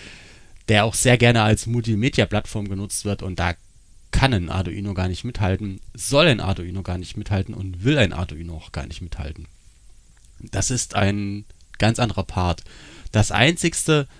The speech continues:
oder das einzige, einzigste gibt's nicht, das einzige, was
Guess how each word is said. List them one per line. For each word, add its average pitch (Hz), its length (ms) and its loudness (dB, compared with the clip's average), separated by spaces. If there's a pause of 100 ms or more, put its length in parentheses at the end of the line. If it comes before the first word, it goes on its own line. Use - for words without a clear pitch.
(360)
oder 110 120 2
das 101 320 0
einzige, 104 760 2 (180)
einzigste 92 540 -4
gibt's - 280 -10
nicht, 127 140 -8
das 95 220 0
einzige, 104 720 0 (680)
was 107 520 0